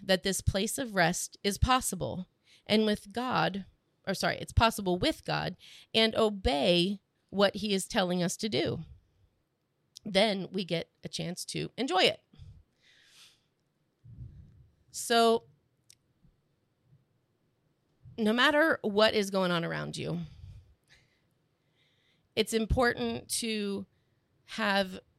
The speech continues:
to participate in this internal rest. It's important to have it because, y-, I mean, you might have, you might have had a really difficult situation. You might have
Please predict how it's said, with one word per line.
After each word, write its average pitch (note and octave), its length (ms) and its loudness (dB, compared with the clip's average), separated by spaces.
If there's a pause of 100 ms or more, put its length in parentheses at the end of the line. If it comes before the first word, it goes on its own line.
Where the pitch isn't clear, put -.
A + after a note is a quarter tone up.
(1080)
to G#3 120 -4
participate A3 680 0
in F3+ 140 -2
this E3+ 160 -2
internal E3 420 -2
rest. - 520 -8 (340)
It's F#3+ 180 -6
important F#3+ 480 -2
to G3+ 80 -4
have D#3 240 -4
it - 160 -8 (960)
because, G3+ 600 2 (280)
y-, G#3 180 -10
I A3+ 80 0
mean, G#3 240 0
you G#3+ 80 0
might A3 280 0 (220)
have, G3 340 -4 (540)
you A3+ 100 -4
might A#3+ 180 2
have A3+ 100 0
had G#3 160 2
a G3+ 60 4
really F#3 240 0
difficult E3+ 480 -6
situation. D#3 760 -6 (580)
You G3+ 120 -2
might G3+ 280 6
have F3+ 280 2